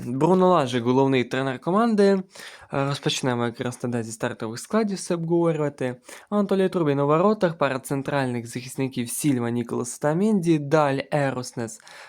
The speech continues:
по флангах, Ренату Санчеш, Барейро опорні півзахисники, е, Прістіані, а, атакувальний півзахисник, Анхель Ді Марія, Шельдеруп по флангах та,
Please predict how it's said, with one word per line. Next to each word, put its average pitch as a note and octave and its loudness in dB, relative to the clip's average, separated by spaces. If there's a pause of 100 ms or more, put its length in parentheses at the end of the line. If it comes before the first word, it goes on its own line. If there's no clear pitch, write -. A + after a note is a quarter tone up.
по C#3+ 4
флангах, F#3 0
Ренату B2+ -4
Санчеш, F3+ -2
Барейро C3 -2
опорні F#3+ 0
півзахисники, D#3+ -4 (500)
е, C#3 2
Прістіані, C#3+ 0 (500)
а, A#2+ -2
атакувальний A#2 0
півзахисник, B2+ -4
Анхель D#3+ -2
Ді C3 -2
Марія, C#3 0
Шельдеруп B2+ -4
по C3+ 0
флангах E3+ -2
та, F#3 -2